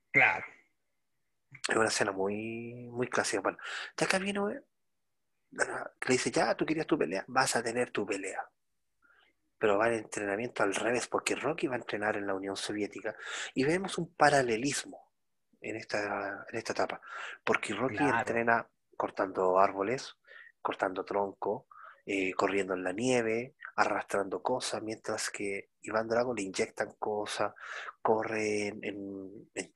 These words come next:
Speaker 2: cosas que para ese momento eran tecnológicas.
Speaker 1: Claro, pues, o sea, eh, o sea, que es una película llena de simbolismo, porque Rocky, eh, va a pelear, a, eh, va a entrenar a Siberia.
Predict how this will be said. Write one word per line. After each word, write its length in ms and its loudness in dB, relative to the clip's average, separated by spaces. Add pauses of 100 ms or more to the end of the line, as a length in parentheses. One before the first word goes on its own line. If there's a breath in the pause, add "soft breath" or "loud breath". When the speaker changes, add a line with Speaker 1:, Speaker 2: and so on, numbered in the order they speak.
(100)
Speaker 2:
cosas 340 -2
que 80 -6
para 140 2
ese 160 -4
momento 320 -2
eran 300 -6
tecnológicas. 1040 -2 (960 loud breath)
Speaker 1:
Claro, 680 4
pues, 140 0
o 60 -8
sea, 180 2
eh, 160 2
o 20 -2
sea, 240 6
que 260 4
es 40 6
una 160 6
película 380 4
llena 240 4
de 120 8
simbolismo, 520 4
porque 340 -2 (300 loud breath)
Rocky, 600 4 (300 soft breath)
eh, 320 10
va 380 12
a 80 10
pelear, 280 8
a, 160 6
eh, 160 -2
va 200 8
a 60 8
entrenar 360 4
a 60 4
Siberia. 600 2